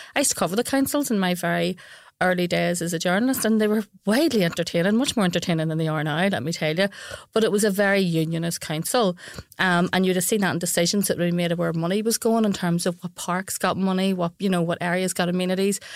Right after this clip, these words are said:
and all of that. And when you think about that and then think about now and then returning a hundred and forty-four councillors, completely unthinkable in terms of that growth.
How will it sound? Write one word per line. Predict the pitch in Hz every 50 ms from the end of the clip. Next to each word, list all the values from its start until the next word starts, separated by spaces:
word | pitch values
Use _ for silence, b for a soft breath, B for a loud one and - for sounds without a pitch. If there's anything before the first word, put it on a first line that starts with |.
| B B B B
and | - 196 202
all | 196 190 190 190
of | 175 -
that. | 190 185 220 - -
And | 240 262
when | 269 254
you | 262 -
think | - 269 269 -
about | 269 - 208 196 190
that | - 185 180 180
and | 185 180 180
then | 185 180
think | - 190 180 175
about | - 180 180 180 175 180 180 B B B B B B B
now | - 180 180 175 180 214 269 302 277 220 - - _ -
and | 190 190
then | 185
returning | 190 190 - - 196 196 190
a | 190
hundred | 165 180 190 185 190 185
and | 185 185
forty-four | 175 - 185 175 185 185 - - - 180 175 175 175 175 - _ _ _ _ _ -
councillors, | - 190 190 196 - - - 285 262 226 - - - - - _ _ -
completely | 247 240 226 262 233 - 220 208
unthinkable | 190 185 175 - 190 190 - 247 233 254 233 208
in | 196 196
terms | 196 - 190 185 185 185 180 175 - - B B B B B B B B
of | B 190 180
that | - 185 180 170 -
growth. | - 196 233 247 - -